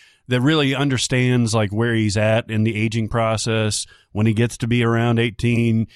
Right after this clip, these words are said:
she knows he's drunk and high and stuff like that, and she kinda gives him a knowing look and that kinda thing instead of chastising him. Uh, and the kid Eller Coltrane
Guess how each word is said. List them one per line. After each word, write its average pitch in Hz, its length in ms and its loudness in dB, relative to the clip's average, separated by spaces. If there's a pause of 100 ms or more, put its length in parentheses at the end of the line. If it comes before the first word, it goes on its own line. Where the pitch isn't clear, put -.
(220)
she 120 160 -4
knows 110 240 2
he's 113 160 0
drunk 110 320 0
and 107 80 -4
high 113 280 0
and 110 120 0
stuff - 220 -4
like 110 180 0
that, 107 200 2
and 101 100 -4
she 104 80 -6
kinda 110 180 0
gives 107 220 0
him 110 80 2
a 104 40 2
knowing 107 380 4
look 107 340 2
and 104 120 0
that 101 100 0
kinda 107 200 0
thing 104 300 0
instead 101 220 -4
of 98 80 -6
chastising 107 720 -2
him. 104 160 -4 (640)
Uh, 120 420 4
and 120 140 2
the 117 60 2
kid 151 260 0
Eller 139 240 4
Coltrane 95 760 0